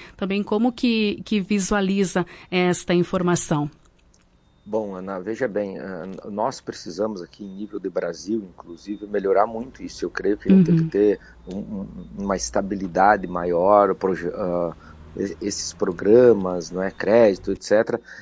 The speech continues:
Speaker 2: tem que ter uma definição de mais tempo. Não pode ser todo ano de um jeito, do outro, porque isso cria uma agonia, uma insegurança num momento como esse de uma estiagem, é pior ainda, não é? Porque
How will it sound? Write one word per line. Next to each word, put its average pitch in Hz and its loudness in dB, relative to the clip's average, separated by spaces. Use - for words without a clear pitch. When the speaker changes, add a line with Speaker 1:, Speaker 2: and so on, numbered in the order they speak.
Speaker 2:
tem 110 0
que - -10
ter - 2
uma 131 4
definição 123 0
de 123 2
mais 120 4
tempo. 110 4
Não 123 -4
pode - 0
ser - -2
todo 117 2
ano 131 4
de 107 -4
um 107 -2
jeito, 117 4
do 101 -2
outro, 127 6
porque 117 -6
isso - -6
cria 135 -2
uma 120 0
agonia, 120 -2
uma 120 0
insegurança 127 0
num 135 -2
momento 131 -2
como 117 0
esse - -2
de 120 -10
uma 120 -2
estiagem, 110 2
é 110 -4
pior 107 2
ainda, 123 0
não 104 -2
é? 110 0
Porque 104 -8